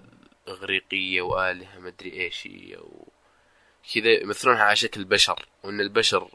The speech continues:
إذا وثقوا فيهم خلاص يصبحون حقيقيين. يعني ما أدري كيف، هو في شوي فلسفة وفي شوي يعني عمق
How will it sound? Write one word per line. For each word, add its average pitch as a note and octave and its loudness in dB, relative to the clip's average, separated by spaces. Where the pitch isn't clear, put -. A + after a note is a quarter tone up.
إذا G2 -2
وثقوا G2+ -2
فيهم A#2 -12
خلاص F#2+ 2
يصبحون F#2+ -6
حقيقيين. F#2+ -2
يعني G2+ -10
ما B2 6
أدري G#2+ -4
كيف، - 0
هو D#3 4
في F3 2
شوي B2 6
فلسفة G2+ 2
وفي F#2+ -8
شوي F#2 -4
يعني - -20
عمق G2+ -8